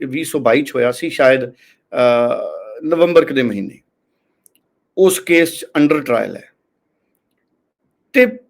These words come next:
ਪੁਨਰ ਸੁਰਜੀਤ ਅਕਾਲੀ ਦਲ ਵੱਲੋਂ ਪੰਜਾਬ ਦੇ ਡੀ ਜੀ ਪੀ ਗੌਰਵ ਯਾਦਵ ਦੇ ਨਾਂ ਇੱਕ ਮੰਗ ਪੱਤਰ ਦਿੱਤਾ ਗਿਆ, ਰਿਸੀਵ ਕੀਤਾ ਏ ਐਸ ਰਾਏ।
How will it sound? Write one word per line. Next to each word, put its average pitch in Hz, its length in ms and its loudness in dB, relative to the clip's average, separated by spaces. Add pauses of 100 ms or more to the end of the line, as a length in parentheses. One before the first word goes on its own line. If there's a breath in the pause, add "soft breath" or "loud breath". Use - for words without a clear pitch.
(260)
ਪੁਨਰ 254 240 4
ਸੁਰਜੀਤ 202 420 0
ਅਕਾਲੀ 165 280 4
ਦਲ 170 180 4
ਵੱਲੋਂ 156 280 0
ਪੰਜਾਬ 135 500 0
ਦੇ 151 100 -2
ਡੀ 117 180 -10
ਜੀ 127 160 -10
ਪੀ 135 440 -6
ਗੌਰਵ 123 340 2
ਯਾਦਵ 131 340 0
ਦੇ 143 120 0
ਨਾਂ 123 300 -2
ਇੱਕ 139 180 -6
ਮੰਗ 131 260 -2
ਪੱਤਰ 165 360 -4
ਦਿੱਤਾ 120 300 -4
ਗਿਆ, 139 280 0
ਰਿਸੀਵ 196 400 -6
ਕੀਤਾ 196 440 2
ਏ 143 100 2
ਐਸ 139 200 -2
ਰਾਏ। 107 220 -6